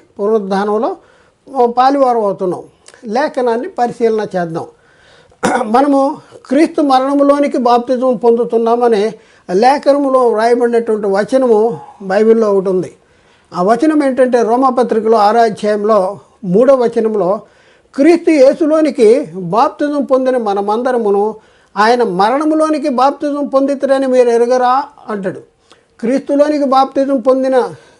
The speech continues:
మనము దేనిలోనికి బాప్తిజం పొందామంట? ఆయన మరణములోనికి బాప్తిజం, అంటే మ-, క్రీస్తు మరణములోనికి బాప్తిజం పొందాము అనేసి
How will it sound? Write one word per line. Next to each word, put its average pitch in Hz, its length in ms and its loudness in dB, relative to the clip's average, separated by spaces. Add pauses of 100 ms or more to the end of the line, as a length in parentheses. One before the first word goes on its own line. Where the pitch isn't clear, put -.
(120)
మనము 208 640 -2 (1120)
దేనిలోనికి 320 840 2
బాప్తిజం 311 540 0
పొందామంట? 294 520 -2 (580)
ఆయన 269 320 0
మరణములోనికి 311 840 0
బాప్తిజం, 285 500 0
అంటే 254 340 -2 (460)
మ-, 180 300 -6
క్రీస్తు 277 420 0
మరణములోనికి 311 640 0
బాప్తిజం 277 540 -2
పొందాము 220 640 0
అనేసి 214 560 2